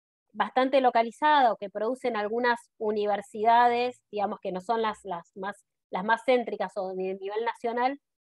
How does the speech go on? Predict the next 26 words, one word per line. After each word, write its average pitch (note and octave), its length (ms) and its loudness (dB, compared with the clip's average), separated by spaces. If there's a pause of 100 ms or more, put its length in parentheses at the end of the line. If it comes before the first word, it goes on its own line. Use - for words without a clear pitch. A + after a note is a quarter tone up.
(160)
pero G3+ 160 0
que G#3+ 120 -4
sí D#4 140 0
existe C#4+ 360 -2
cierta B3+ 280 -2
información, B3 640 -2
pero G#3 200 0
que G#3+ 140 -4
no B3 220 0 (160)
llega C4 400 0 (100)
a G#3+ 120 -10
los G3 180 -8
lugares A3 340 -2
donde G3+ 200 -12
tiene G#3 220 -8
que F#3+ 140 -10
llegar, E3+ 220 -12 (340)
no A#3 240 4
llega C4+ 440 0
a A#3+ 100 -4
los G#3 160 -8
tomadores G3+ 400 -4
de G3+ 80 -8
decisión, F#3 560 -8 (300)
no A#3 200 2 (140)
llega C4+ 420 2